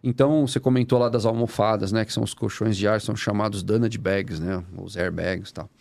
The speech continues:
Então, é uma, é um dos métodos de contenção de carga que usa a técnica de eu tenho um espaço vago entre as unidades de carga, então eu tenho carga paletizada.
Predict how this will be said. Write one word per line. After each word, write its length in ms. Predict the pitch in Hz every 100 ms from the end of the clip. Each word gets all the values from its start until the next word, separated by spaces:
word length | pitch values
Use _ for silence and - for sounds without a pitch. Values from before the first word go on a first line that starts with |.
| - - - _ -
Então, 440 | 127 123 131 170 -
é 120 | 143
uma, 320 | 139 147 139 131
é 100 | 127
um 240 | 196 247
dos 260 | 139 123 110
métodos 720 | 113 113 - 170 262 - -
de 120 | 120
contenção 800 | - 147 139 147 143 - 127 120
de 100 | 143
carga 500 | - 117 117 135 208 - _ _ _ _ _ _ _
que 200 | - 170
usa 320 | 156 175 180
a 20 |
técnica 680 | 165 160 147 - 175 175 185
de 360 | 147 131 117 -
eu 380 | 127 127 120 123
tenho 200 | - 131 123
um 80 | 120
espaço 520 | - - 113 110 120
vago 480 | 104 107 135 143 123
entre 240 | 113 110
as 120 | 107
unidades 400 | 107 104 104 95
de 100 | 101
carga, 340 | - 110 139 104
então 180 | 104
eu 40 | 101
tenho 180 | 107 95
carga 300 | 110 104 104
paletizada. 840 | 98 98 - 92 101 117 156